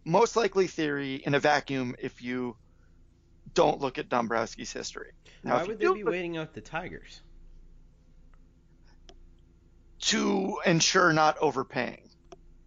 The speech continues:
Speaker 1: which seems unlikely to me. I'm
Speaker 2: Do you mean the White Sox?
Speaker 1: The White Sox. Sorry.
Speaker 2: Okay. Uh,
Speaker 1: Um,
Speaker 2: sorry. I just got confused there 'cause you had
Speaker 1: No,
Speaker 2: said Tigers.
Speaker 1: 'cause I said the wrong team name because of the next guy I'm gonna talk about,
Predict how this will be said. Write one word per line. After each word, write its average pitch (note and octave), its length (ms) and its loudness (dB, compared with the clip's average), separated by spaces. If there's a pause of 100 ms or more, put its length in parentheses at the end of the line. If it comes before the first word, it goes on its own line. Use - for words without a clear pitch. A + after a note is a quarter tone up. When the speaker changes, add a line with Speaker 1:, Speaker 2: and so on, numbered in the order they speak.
(100)
Speaker 1:
which - 560 2 (120)
seems G3 440 2
unlikely F#3 480 2
to C#3+ 100 -12
me. - 180 -12
I'm C#3 400 -2
Speaker 2:
Do C#3 100 -10
you F3 140 -4
mean F3+ 220 -4
the B2 60 -4
White C#3 260 -8
Sox? C4 440 -10 (1700)
Speaker 1:
The F3 100 -2
White C#3+ 240 0
Sox. - 360 -6
Sorry. C3 460 0
Speaker 2:
Okay. D#3+ 300 -4 (180)
Uh, D3 240 0
Speaker 1:
Um, - 180 -18
Speaker 2:
sorry. B2+ 300 -2
I E3+ 220 0
just D#3+ 200 -10
got D3+ 160 -6
confused B2+ 480 -8
there G2 140 -8
'cause G#2 220 -14
you G#2+ 100 -8
had B2 80 -4
Speaker 1:
No, F#3+ 220 6
Speaker 2:
said - 80 -4
Tigers. F#2 240 -10
Speaker 1:
'cause F#3+ 160 2
I D#3+ 80 -2
said G#3 180 -4
the G3+ 100 -2
wrong F#3+ 280 2
team G#3 260 -6
name D#3+ 260 -2
because D#3 320 0
of D3 60 -6
the C#3 80 -6
next G#3+ 260 0
guy D3 160 2
I'm C3+ 140 -4
gonna C3+ 140 -8
talk A#2+ 240 -4
about, A2+ 260 -8